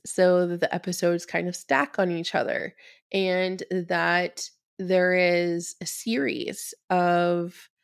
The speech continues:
guest experts that we're gonna have are going to be actually repeat guests or people I have deep connections with. So I'm a human design projector. If you don't know your human design, totally look it up, Google it,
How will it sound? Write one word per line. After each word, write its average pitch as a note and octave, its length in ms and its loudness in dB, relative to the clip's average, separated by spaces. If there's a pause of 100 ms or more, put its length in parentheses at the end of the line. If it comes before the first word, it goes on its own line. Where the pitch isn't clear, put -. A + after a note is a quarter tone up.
(240)
guest F#3 320 0
experts F3+ 460 -2
that - 100 -6
we're F3 120 -2
gonna E3+ 160 -4
have D#3+ 580 0 (880)
are F#3 240 6
going F3+ 320 2
to F#3+ 120 2
be F#3 220 0
actually F3 400 2
repeat G3 520 -4
guests - 500 -2 (400)
or F3+ 140 4
people F#3+ 420 -6
I E3 160 4
have F3+ 260 -2
deep F3+ 260 -6
connections - 540 -6
with. - 360 -8 (580)
So G3+ 300 0
I'm G3 160 6
a A#3+ 40 6
human G#3 380 4
design F3 460 4
projector. F#3 800 -2
If F3 160 -10
you F#3 80 0
don't F#3 180 2
know F3+ 80 0
your F3+ 160 0
human F3+ 280 -4
design, F3 520 -2
totally F3 380 -2
look F3+ 200 -4
it F#3 100 0
up, E3+ 260 -2
Google E3+ 320 2
it, E3 280 4